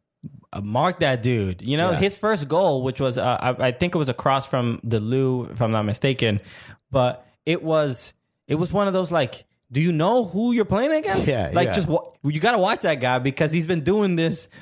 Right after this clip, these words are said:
Speaker 1: all year and,
Speaker 2: Yeah.
Speaker 1: and, and, and kind of em-, embarrassing people. So it was just a, uh, you know, I've, Vancouver is a, you know, they, they have their issues.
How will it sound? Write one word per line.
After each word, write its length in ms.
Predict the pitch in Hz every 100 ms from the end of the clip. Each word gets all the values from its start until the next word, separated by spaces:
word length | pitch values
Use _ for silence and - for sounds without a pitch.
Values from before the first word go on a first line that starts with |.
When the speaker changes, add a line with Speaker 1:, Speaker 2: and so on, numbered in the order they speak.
| - _ _
Speaker 1:
all 240 | - 131 196
year 540 | 190 208 170 131 160 - _ -
and, 160 | - 143
Speaker 2:
Yeah. 60 | 147
Speaker 1:
and, 100 | 147
and, 220 | 147 147
and 380 | 143 139 - -
kind 140 | 185
of 60 | 165
em-, 140 | 156
embarrassing 580 | 151 147 180 196 170 131
people. 300 | 117 110 104
So 180 | 190 208
it 80 | 208
was 100 | 240
just 140 | 330
a, 160 | 208 - - -
uh, 200 | 156 139
you 100 | 185 196
know, 40 |
I've, 160 | 156 165 135
Vancouver 600 | 156 156 220 202 190 180
is 280 | - 143 131
a, 360 | 127 117 107 - -
you 160 | 131
know, 160 | 104 110
they, 140 | 143
they 160 | 113 165
have 160 | 107
their 160 | 95 92
issues. 460 | 92 - 98 104